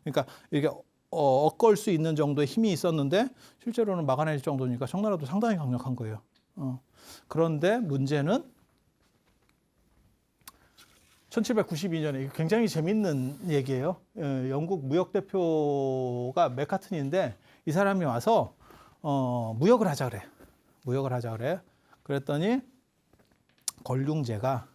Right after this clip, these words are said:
걸륭제가 뭐라는 얘기를 하냐면 "우리는 너네 살 게 없어." 이렇게 얘기해요. <laughs> "야,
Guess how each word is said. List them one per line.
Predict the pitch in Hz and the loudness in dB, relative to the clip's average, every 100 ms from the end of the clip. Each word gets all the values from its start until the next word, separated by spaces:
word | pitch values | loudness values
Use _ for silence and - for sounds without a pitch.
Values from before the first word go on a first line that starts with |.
| _ | _
걸륭제가 | 139 131 135 131 | -6 -4 -4 -8
뭐라는 | 107 92 120 190 202 180 | -8 -6 -2 -2 -2 -4
얘기를 | 120 123 | -6 -4
하냐면 | 120 117 127 147 - - - - - - | -6 -6 -6 -8 -10 -20 -20 -20 -20 -4
"우리는 | 175 247 277 | 0 2 2
너네 | 143 151 | 2 2
살 | - - 311 | 0 -4 -4
게 | 320 | -4
없어." | - - - - | -6 -12 -20 -6
이렇게 | 143 - | -6 -6
얘기해요. | - - _ _ _ _ _ _ _ _ _ _ _ - | -16 -20 _ _ _ _ _ _ _ _ _ _ _ -12
<laughs> | - - _ _ _ 151 | -10 -12 _ _ _ -2
"야, | 147 | -2